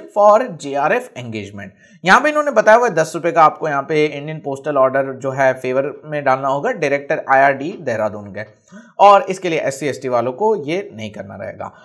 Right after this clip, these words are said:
अब इसके अंदर क्या क्या डॉक्यूमेंट्स होंगे, तो आपका यहाँ पे एप्लीकेशन फॉर्म होगा जिस पे आपकी साइन होनी चाहिए, साथ में एजुकेशनल क्वालिफिकेशन, मैट्रिकुलेशन,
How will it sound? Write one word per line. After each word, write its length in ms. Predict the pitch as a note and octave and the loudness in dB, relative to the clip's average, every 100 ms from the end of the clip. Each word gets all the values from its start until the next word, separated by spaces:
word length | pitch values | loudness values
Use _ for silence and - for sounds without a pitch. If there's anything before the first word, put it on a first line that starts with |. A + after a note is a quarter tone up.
| F3+ | -2
अब 120 | - A#3+ | 0 0
इसके 180 | A#3+ | 0
अंदर 180 | D4 D4 | -2 -2
क्या 160 | C#4 G#3+ | 0 0
क्या 160 | G#3+ | 2
डॉक्यूमेंट्स 520 | A#3+ G3+ A3+ A#3+ A#3+ G#3 | 2 2 2 -4 -6 -6
होंगे, 240 | F3+ B2+ | -4 -6
तो 160 | - C#3 | -6 2
आपका 340 | C#3 G3+ B3 | 6 6 4
यहाँ 140 | A#3 A3 | 2 4
पे 120 | A3+ | 4
एप्लीकेशन 540 | F3+ F#3+ G3 G#3 A3+ | 4 2 -4 -2 0
फॉर्म 200 | G#3 G#3 | 2 2
होगा 200 | G#3 G#3+ | 4 2
जिस 160 | G#3 F#3+ | 0 -2
पे 100 | E3 | -2
आपकी 180 | D#3+ B3+ | -2 -2
साइन 220 | D#3+ F3 | -4 -2
होनी 220 | F3+ F3+ | -6 -8
चाहिए, 300 | E3+ F3+ F3+ | -4 -2 -2
साथ 320 | F3+ C3+ C3 | -2 -2 -2
में 100 | C#3 B2 | -8 -10
एजुकेशनल 460 | C3 C3+ C3 C3+ | -10 -8 -10 -8
क्वालिफिकेशन, 680 | C3+ A3 C4 B3+ B3+ B3+ B3+ A3+ | 2 2 2 -6 -4 -4 -4 -2
मैट्रिकुलेशन, 840 | A3+ A3+ D4 C4+ A#3+ A3 A3+ | -2 -2 -10 -8 -6 -4 -4